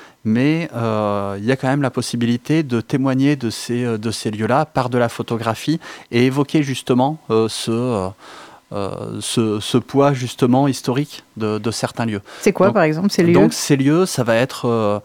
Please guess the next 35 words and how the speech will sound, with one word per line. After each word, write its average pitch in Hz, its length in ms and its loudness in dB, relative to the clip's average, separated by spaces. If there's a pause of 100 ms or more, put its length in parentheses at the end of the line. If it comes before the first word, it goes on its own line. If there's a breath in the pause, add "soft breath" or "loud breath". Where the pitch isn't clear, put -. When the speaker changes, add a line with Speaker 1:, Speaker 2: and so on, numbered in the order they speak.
(340 loud breath)
Speaker 1:
ben, 113 80 -2
par 139 200 0
exemple, 131 460 0
euh, 113 440 2
un 101 240 2
travail 117 420 0
que, - 220 -8
euh, 98 760 -2 (220)
que 113 160 -4
je 98 100 -8
continue 127 480 0
à 123 60 2
mener 120 380 0
quand, 110 280 -4
quand 120 180 0
je 110 100 -6
retourne 117 360 -2
un 113 80 -2
peu 120 140 -8
en 110 180 0
Rhône-Alpes, 117 520 -2
euh, 87 100 -4 (400 loud breath)
souvent 117 380 2
faire 120 260 0
un, 107 320 2
un 120 160 2
arrêt 120 220 2
à 123 80 2
Modane. 113 520 0
Donc 113 300 0
Modane, 120 440 4
euh, 107 120 0 (480 loud breath)
lieu, 110 260 0
euh, 117 440 2
donc, 107 320 -2